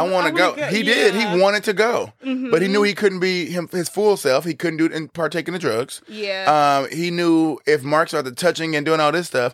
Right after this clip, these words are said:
Speaker 2: how could he explain it? He couldn't.
Speaker 1: Right.
Speaker 2: So he wanted to go. And that's why he did the whole look back, like you said. He
Speaker 1: Mm-hmm.
Speaker 2: did the look.
Speaker 1: Yeah.
Speaker 2: That look back right there, that's what you, no, that pissed me off.
Speaker 1: Yeah.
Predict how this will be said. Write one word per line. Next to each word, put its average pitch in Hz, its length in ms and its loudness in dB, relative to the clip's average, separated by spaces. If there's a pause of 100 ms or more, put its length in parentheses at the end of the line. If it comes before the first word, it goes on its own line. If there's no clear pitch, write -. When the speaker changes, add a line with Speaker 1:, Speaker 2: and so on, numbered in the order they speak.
Speaker 2:
how 156 240 -2
could 170 140 -6
he 156 80 0
explain 147 420 -2
it? 127 140 -6
He 170 100 -6
couldn't. 196 240 0
Speaker 1:
Right. 180 280 -8
Speaker 2:
So - 120 -4
he 170 80 2
wanted 196 260 2
to 143 60 -10
go. 170 340 0 (280)
And 143 80 -4
that's 185 180 0
why 170 140 2
he 180 60 -2
did 180 160 -2
the 196 60 -2
whole 208 160 2
look 240 240 0
back, 147 240 0
like 139 160 -4
you 196 60 -10
said. 220 380 0
He 170 60 -2
Speaker 1:
Mm-hmm. - 80 -6
Speaker 2:
did 180 140 0
the 508 60 -4
look. - 180 -2
Speaker 1:
Yeah. 208 180 -6 (200)
Speaker 2:
That 247 200 2
look 247 200 -2
back 226 220 0
right 196 200 -2
there, 208 200 -2
that's 214 260 -2
what 196 180 -4
you, 190 100 -12 (220)
no, 196 120 -2 (400)
that 262 260 2
pissed 185 300 -2
me 156 160 -4
off. 117 140 -4
Speaker 1:
Yeah. 190 340 -6